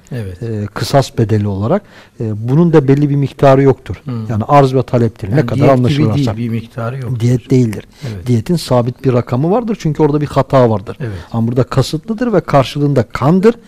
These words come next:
Speaker 2: Kanın karşılığında eğer bir bedel vermek istiyorsan o zaman maktulün varislerini ikna edeceksin.
Speaker 1: Evet.
Speaker 2: E, ne talep ediyorlar, sen ne kadarını verebiliyorsun, belli miktarda anlaşırsın. O doğrultuda onlar da bu haktan vazgeçerek bu bedeli alırlar ve varisleri arasında bu taksim edilir.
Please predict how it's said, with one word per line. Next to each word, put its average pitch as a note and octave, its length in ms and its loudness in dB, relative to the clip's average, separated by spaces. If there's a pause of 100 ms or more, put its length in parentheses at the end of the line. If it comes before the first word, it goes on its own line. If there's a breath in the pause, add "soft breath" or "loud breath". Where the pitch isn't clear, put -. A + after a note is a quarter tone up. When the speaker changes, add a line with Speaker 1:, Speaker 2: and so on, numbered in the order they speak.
(360 loud breath)
Speaker 2:
Kanın E3+ 260 4
karşılığında B2 560 2
eğer B2+ 200 4
bir A#2+ 140 -4
bedel C#3+ 300 6
vermek A2+ 320 2
istiyorsan C3 480 -2 (200 loud breath)
o D3 80 0
zaman A2 200 -2
maktulün A#2 500 -2
varislerini B2+ 460 0
ikna C#3 260 2
edeceksin. - 500 -6 (140)
Speaker 1:
Evet. F#2+ 220 -12 (300 loud breath)
Speaker 2:
E, A2 260 -6
ne E3 80 4
talep A#2+ 360 2
ediyorlar, G#2 400 0
sen C3 280 -2
ne C#3 80 0
kadarını G#2+ 440 0
verebiliyorsun, G#2+ 600 -2 (280 loud breath)
belli B2+ 200 4
miktarda G#2 600 -4
anlaşırsın. A#2+ 720 -4
O C#3+ 140 0
doğrultuda A2 420 -4
onlar A#2 400 -2
da A2 160 -6
bu C3 60 2
haktan G#2 420 -4
vazgeçerek B2+ 540 0 (260 loud breath)
bu D3+ 120 -2
bedeli G#2 300 0
alırlar C3 460 4 (240 loud breath)
ve A#2 140 0
varisleri A2+ 500 2
arasında A#2+ 500 -4
bu D#3+ 60 -6
taksim C3+ 440 -6
edilir. A2 360 -4